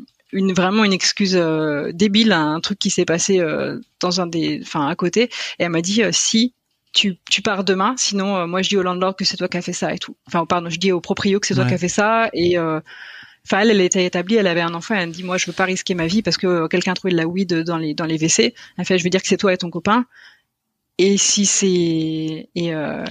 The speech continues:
Speaker 1: et vous partez, quoi. » Et en fait, d'un côté, ça m'a un peu soulagée parce que je me dis, « Bon, bah, au moins je pars, j'ai réussi à casser le contrat avec le proprio et à partir sans,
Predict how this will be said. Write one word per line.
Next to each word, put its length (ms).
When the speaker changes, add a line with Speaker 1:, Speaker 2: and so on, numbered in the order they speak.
Speaker 1:
et 100
vous 140
partez, 260
quoi. » 160
Et 100
en 80
fait, 180
d'un 140
côté, 240
ça 140
m'a 80
un 80
peu 100
soulagée 400
parce 120
que 100
je 40
me 100
dis, « 80
Bon, 180
bah, 80
au 60
moins 140
je 120
pars, 280
j'ai 120
réussi 260
à 80
casser 240
le 60
contrat 260
avec 80
le 80
proprio 500
et 120
à 40
partir 400
sans, 640